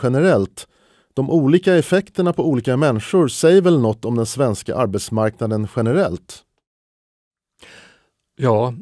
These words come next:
Speaker 2: det gör den i högsta grad. Därför att de problem som, eh, vi faktiskt lever med hela tiden, de har ställts på sin spets i och med coronaepidemin.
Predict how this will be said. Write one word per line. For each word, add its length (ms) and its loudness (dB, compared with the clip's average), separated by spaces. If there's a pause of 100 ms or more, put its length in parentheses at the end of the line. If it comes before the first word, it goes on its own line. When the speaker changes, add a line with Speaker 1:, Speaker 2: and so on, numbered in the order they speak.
Speaker 2:
det 160 -2
gör 200 2
den 140 -4
i 20 -4
högsta 400 -2
grad. 440 -4 (260)
Därför 440 -8
att 360 -8 (460)
de 540 -4 (300)
problem 760 -4
som, 680 -8 (220)
eh, 60 -8 (680)
vi 380 -6 (840)
faktiskt 680 -6
lever 440 0
med 220 -2
hela 260 -2
tiden, 520 -4 (320)
de 300 -2
har 140 0
ställts 400 -8
på 140 -8
sin 160 -8
spets 600 -6 (300)
i 220 -2
och 180 -6
med 240 -6
coronaepidemin. 1200 -6